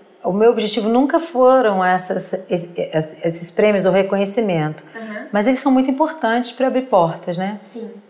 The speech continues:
Speaker 1: Então eu acho sim que foram, lá em casa nós temos quatro estatuetas, então foram dois Grammys que nós ganhamos, eu como cantora e Emerson como produtor,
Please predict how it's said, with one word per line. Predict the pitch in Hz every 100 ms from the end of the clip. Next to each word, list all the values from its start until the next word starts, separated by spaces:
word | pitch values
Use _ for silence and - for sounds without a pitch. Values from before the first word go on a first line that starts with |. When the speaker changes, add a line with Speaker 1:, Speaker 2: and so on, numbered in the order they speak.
| _ _
Speaker 1:
Então | 240 254
eu | 277 262
acho | 262 285 269
sim | - - 240 254
que | 254 262
foram, | - 220 214 220 226 220 226
lá | 190 214
em |
casa | 214 233
nós | 226 214
temos | 220 -
quatro | - 240 240
estatuetas, | 226 240 - 214 151 147 156
então | 170 190 190 196 196 - - _ _ -
foram | - 202 185 180 175
dois | 165 202 220 208
Grammys | 185 180 170 170
que | 170
nós | 180 165
ganhamos, | 170 170 165 165 160 - - -
eu | 170 170 165 -
como | 185
cantora | 165 185 226 233 220
e |
Emerson | 190 190 190
como | 196 170
produtor, | 180 190 190 233 262